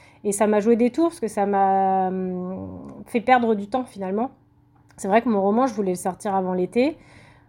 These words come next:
Euh, j'avais beaucoup de boulot en parallèle, donc j'ai eu du mal à le sortir. Mais en même temps, si j'avais pas été aussi perfectionniste, j'aurais pu le sortir avant l'été. <laughs> Et puis peut-être en parler en amont aussi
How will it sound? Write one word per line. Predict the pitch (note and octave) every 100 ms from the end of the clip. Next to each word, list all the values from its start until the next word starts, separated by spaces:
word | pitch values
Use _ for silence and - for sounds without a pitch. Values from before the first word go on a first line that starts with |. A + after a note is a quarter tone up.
| -
Euh, | F#3 F3 E3+ E3+ E3+ E3 E3 E3
j'avais | E3 E3+ E3+
beaucoup | G3+ G3+ G3+
de |
boulot | F#3+ A3 A3+ G#3+
en | F#3
parallèle, | F#3+ F3 F#3+ A3 B3+
donc | A3+ F#3
j'ai | F#3
eu |
du | F3
mal | G3+
à | G#3
le |
sortir. | G3+ G3 - D4 C4+
Mais |
en | G3
même | F#3+ F#3+
temps, | C4+
si | C4 A3
j'avais | G3 F#3+
pas | G3 A#3+
été | A#3+
aussi | A3+ -
perfectionniste, | A3 G#3 G#3 F#3+ G#3+ C#4+ C#4+
j'aurais | G3 F#3+
pu | A#3+
le | A#3
sortir | A#3+ A3 B3 G#3+
avant | F#3
l'été. | F#3 F3 C4+ G4+ - A3+ - - - -
<laughs> | - - _ _ _ - A3
Et |
puis | G3+
peut-être | A3+ G#3+ A#3 -
en | G#3
parler | G#3 A3 A3+
en | G#3
amont | G#3 G#3+ A3+
aussi | G#3 -